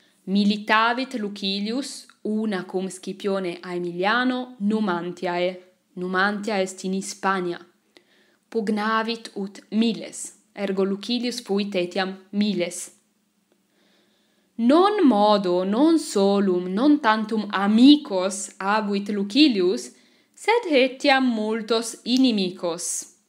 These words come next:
Inimici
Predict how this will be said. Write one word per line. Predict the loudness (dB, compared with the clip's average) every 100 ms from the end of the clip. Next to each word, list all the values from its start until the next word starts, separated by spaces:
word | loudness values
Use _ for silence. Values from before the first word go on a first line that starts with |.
| _ _ _ _ _ _ _ _ _ _ _ _ _ _ 2
Inimici | 4 6 6 6 6 4 6 4 -2 -16